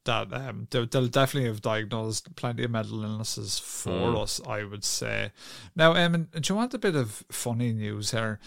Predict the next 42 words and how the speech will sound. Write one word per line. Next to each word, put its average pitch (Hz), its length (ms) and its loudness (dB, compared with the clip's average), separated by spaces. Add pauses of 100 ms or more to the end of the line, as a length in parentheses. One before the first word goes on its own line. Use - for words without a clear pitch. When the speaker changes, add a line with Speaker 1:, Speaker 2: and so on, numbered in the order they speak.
(300)
Speaker 1:
It's 123 140 -4
just 185 160 2
a, 117 80 0
this 131 260 0
is, 110 160 0 (200)
it's 180 200 -2
been 339 140 2
a 208 60 8
while, 123 340 10
so 139 140 4
I'm 143 80 0
just 226 160 0
gonna 120 220 2 (220)
just - 280 -2 (280)
shoehorn 123 520 4
this 113 160 0
into 113 180 -2
this 113 160 -4
episode 120 320 -2
here. 120 160 0 (400)
Final 240 240 4
Fantasy 180 280 4
seven 131 260 4
trivia 131 340 4
time. 131 380 4 (720)
Y-, 170 560 -10 (360)
uh, 131 200 -6
Sid, 185 480 8
Final 143 280 4
Fantasy 131 260 4
Speaker 2:
Mm-hmm. 123 100 6
Speaker 1:
seven, 117 160 2
quite 151 280 6
an 127 100 4
old 117 140 4
Speaker 2:
Yeah. 147 100 4
Speaker 1:
man, 113 200 2
wasn't 117 300 2
he, 123 60 4
really? 120 280 4
Speaker 2:
He 120 160 -4
was - 80 2